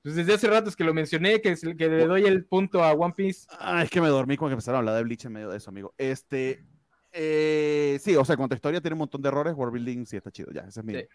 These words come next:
Speaker 2: ese es mi veredicto,
Speaker 1: No,
Speaker 2: perdón.
Speaker 1: el world building de Naruto está chido, lo que pasa es que al final, como mete todas las ideas que se le iban ocurriendo,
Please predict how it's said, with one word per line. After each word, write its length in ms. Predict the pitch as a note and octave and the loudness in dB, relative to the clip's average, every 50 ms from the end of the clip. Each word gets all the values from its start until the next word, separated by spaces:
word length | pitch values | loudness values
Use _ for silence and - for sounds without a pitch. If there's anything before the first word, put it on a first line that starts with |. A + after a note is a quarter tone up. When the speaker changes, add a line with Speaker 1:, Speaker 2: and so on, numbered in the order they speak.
| _ - | _ -18
Speaker 2:
ese 140 | G2 G#2 A2+ | -14 -10 -8
es 40 | G#2+ | -8
mi 80 | G#2 F#2 | -8 -8
veredicto, 420 | F#2 F#2+ G2 F#2 F2+ - - E2 | -6 -4 -2 -2 -4 -4 -8 -10
Speaker 1:
No, 20 | - - | -6 -2
Speaker 2:
perdón. 180 | A#3 C4 B3 - - | 0 0 0 2 2
Speaker 1:
el 80 | A#3+ | 2
world 160 | A#3+ C#4+ D#4+ E4 | 2 2 2 2
building 180 | F#4 E4+ F4+ E4+ C4+ | 2 2 2 0 2
de 80 | B3 | 4
Naruto 200 | A3+ A3+ C4+ B3 B3+ | 2 2 2 0 -4
está 180 | - C#4 C4 | -2 -2 -4
chido, 240 | C4 - C4 A#3+ G#3 | -2 -2 -2 0 0
lo 60 | G3 F#3+ | 0 0
que 40 | A3 | 0
pasa 160 | A3+ B3 D4 | -2 -2 -2
es 40 | D4 | -4
que 60 | D4 | -4
al 80 | A#3 | -2
final, 480 | - A#3 G#3 G#3 G#3+ A3 A3+ A3+ A3 - | -2 -2 0 2 4 4 4 2 0 0
como 200 | - G3 G3+ G3+ | -2 0 0 2
mete 220 | G#3 A#3+ A#3 D4 | 0 0 -2 -2
todas 180 | - - C4+ C4+ | -2 0 0 0
las 140 | B3+ - - | 0 2 2
ideas 160 | A3 A3 A3 | 2 2 2
que 60 | A3 | -2
se 120 | G#3 - E3+ | -6 -4 -2
le 80 | F3 | 2
iban 160 | F#3+ G3+ G3 | 2 2 2
ocurriendo, 680 | F3+ - - C#3+ D3 D#3+ E3+ E3+ F#3+ A#3+ D4 E4+ - | 0 -2 -4 -6 -4 -2 -2 0 0 0 0 0 -4